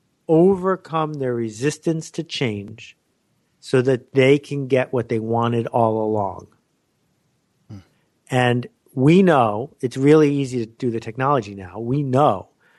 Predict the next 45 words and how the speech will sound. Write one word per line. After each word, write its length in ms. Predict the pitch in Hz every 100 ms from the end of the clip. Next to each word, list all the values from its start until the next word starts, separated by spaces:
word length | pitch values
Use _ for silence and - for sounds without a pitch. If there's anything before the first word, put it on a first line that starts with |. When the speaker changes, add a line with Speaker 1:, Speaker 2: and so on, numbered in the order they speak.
| _ _
Speaker 1:
that 160 | 123 113
before 400 | 127 - 165 170
people 400 | - 160 - 151
say 260 | - 151
yes 400 | 135 135 147 -
to 120 | - 127
something 640 | - 117 104 104 98 135 _ -
that 120 | 117
they 100 | 113
haven't 400 | 107 135 139 135
purchased 480 | - 123 - 123 _
before, 540 | 120 - 170 120 110 - _ _
their 120 | 151
heart 240 | 143 196 190
rate 180 | 131 117
goes 240 | 110 104
up. 140 | 101 _ _ _ _ _ -
They 140 | 123
get 220 | 131 151
nervous. 580 | 151 160 143 - _ _ _ _ _ _
That 140 | 135
in 120 | 139 135
a 60 |
B 200 | 120 147
two 80 | 147
B 220 | 127 165
setting, 460 | 202 - 110 117 117
it's 140 | 135
one 200 | 139 139
of 100 | 165
the 60 | 147
scariest 540 | - - 135 139 147
things 160 | - 127
that 120 | 123
can 180 | - 123 -
ever 260 | 139 135
happen, 460 | 143 - 165 - 95 _ _ _ _
is 140 | - 123
for 140 | -
you 160 | 143 135
to 80 | 135
spend 280 | - 117
somebody 480 | 113 - 175 196 202
else's 320 | 190 170 165
money 460 | 160 156 120 117 120